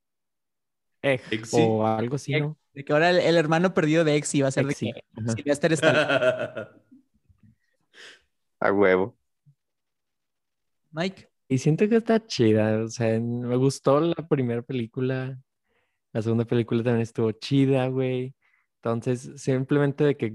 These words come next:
Speaker 1: por, por mame, güey, de que para ver qué pedo, güey. O sea, sé que no va a ser el, los personajes principales, y yo creo que eso es lo bueno, de que hagan como una precuela, este, como para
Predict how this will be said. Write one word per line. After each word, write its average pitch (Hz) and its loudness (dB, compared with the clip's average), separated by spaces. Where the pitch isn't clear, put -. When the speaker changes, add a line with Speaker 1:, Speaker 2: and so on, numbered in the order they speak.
Speaker 1:
por, 113 -2
por 117 -2
mame, 131 2
güey, 117 0
de 107 -4
que - -14
para 117 0
ver 113 -6
qué 131 -10
pedo, 117 -4
güey. 117 -8
O - -10
sea, 123 0
sé 135 0
que 151 0
no 147 4
va 147 4
a 143 2
ser 143 0
el, 143 2
los 123 -2
personajes 123 -4
principales, 143 -4
y 143 4
yo 160 4
creo 190 0
que 214 0
eso 202 2
es 202 2
lo 156 2
bueno, 117 -2
de 123 -2
que 127 0
hagan 123 0
como 123 -4
una 131 -4
precuela, 127 -10
este, 120 -2
como 120 -2
para 113 -4